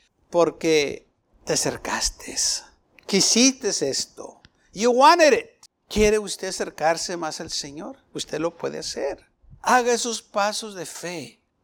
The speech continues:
y empiece a acercarse al Señor, diciéndole, "Señor, yo quiero acercarme más a ti". ¿Sabe la razón por qué no nos acercamos al Señor?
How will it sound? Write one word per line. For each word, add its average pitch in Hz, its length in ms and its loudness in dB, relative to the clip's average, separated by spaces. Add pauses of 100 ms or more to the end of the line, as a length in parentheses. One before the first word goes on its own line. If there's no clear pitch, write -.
y 180 180 0
empiece 202 1000 -2 (280)
a 151 80 -2
acercarse 151 880 -4
al 139 120 -10
Señor, 120 560 -8
diciéndole, - 460 -2
"Señor, 151 480 -4 (360)
yo 151 220 0
quiero 170 280 -2
acercarme 147 840 -8
más 117 300 -12
a - 60 -12
ti". - 200 -14
¿Sabe 226 460 2 (380)
la 151 120 2
razón 180 380 0
por 196 240 0
qué 175 120 -2
no 180 140 0
nos 190 240 -4
acercamos 160 580 -2
al 156 80 -2
Señor? 139 540 -4